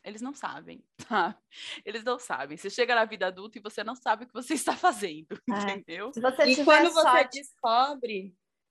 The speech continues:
Speaker 3: quando você se dá conta de que seus pais não sabem o que eles estão fazendo, aí você sofre e leva na terapia, porque você vê que seus pais não são
Speaker 2: Exato.
Speaker 3: perfeitos, aí você sofre depois.
Speaker 2: Se você
Speaker 1: Isso.
Speaker 2: tiver
Speaker 3: É.
Speaker 2: sorte ainda de ter, né, uns pais ali que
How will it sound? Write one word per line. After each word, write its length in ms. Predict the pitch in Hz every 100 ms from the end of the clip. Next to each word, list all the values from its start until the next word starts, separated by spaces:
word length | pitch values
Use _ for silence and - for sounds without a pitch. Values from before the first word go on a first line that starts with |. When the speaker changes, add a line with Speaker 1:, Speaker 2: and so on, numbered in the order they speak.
| _
Speaker 3:
quando 180 | 262 262
você 240 | 262 269
se 80 | 262
dá 140 | 240
conta 400 | 247 240 254 311
de 100 | 220
que 80 | 202 208
seus 180 | 214
pais 220 | 208 208 208
não 160 | 262
sabem 260 | 277 233 240
o 20 |
que 60 | 214
eles 140 | 196
estão 120 | 196
fazendo, 540 | 190 185 180 226 262 -
aí 140 | 202 220
você 220 | 240 262
sofre 320 | - 226 226
e 20 | 240
leva 160 | 233
na 80 | 233
terapia, 420 | 233 226 - 233 220
porque 160 | 208
você 200 | 214 214
vê 120 | 208
que 40 | 208
seus 180 | - 214
pais 180 | 202 196
não 80 |
são 140 | 208 208
Speaker 2:
Exato. 20 |
Speaker 3:
perfeitos, 400 | 220 233 202 196
aí 60 | 196
você 140 | 208
sofre 360 | 208 214 202 202
depois. 460 | 196 - - - - _ _ - _ _ -
Speaker 2:
Se 100 | 294
você 220 | 370 381
Speaker 1:
Isso. 80 | 415 381
Speaker 2:
tiver 220 | 330 -
Speaker 3:
É. 20 |
Speaker 2:
sorte 400 | - 269 294 -
ainda 300 | 262 269 254
de 180 | 233 240
ter, 300 | 262 240 254
né, 300 | 220 202 202
uns 180 | 226 233
pais 340 | 226 214 214
ali 300 | 208 202 208
que 140 | 208